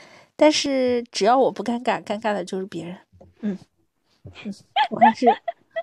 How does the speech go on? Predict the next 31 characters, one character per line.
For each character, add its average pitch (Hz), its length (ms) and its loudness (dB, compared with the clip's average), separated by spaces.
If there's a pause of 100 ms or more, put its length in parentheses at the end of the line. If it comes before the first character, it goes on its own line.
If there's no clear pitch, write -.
(120)
我 226 80 0
还 226 80 2
是 269 140 -2
靠 269 220 2
着 240 80 0
这 240 140 -2
个 226 100 4
准 208 160 0
则 180 180 -4
在 220 160 0
生 220 300 -4
活， - 260 -12
虽 - 200 0
然 233 160 4
感 226 180 -4
觉 202 120 2
这 233 100 -2
个 226 80 4
准 - 200 -4
则 185 200 0
就 - 300 -6
是 208 60 -6 (120)
也 185 160 0
可 - 160 -8
能 180 120 -2
不 190 60 -10
太 - 180 2
对。 240 160 -6 (640)
对， - 120 2
对， 196 140 -4
对。 - 140 -12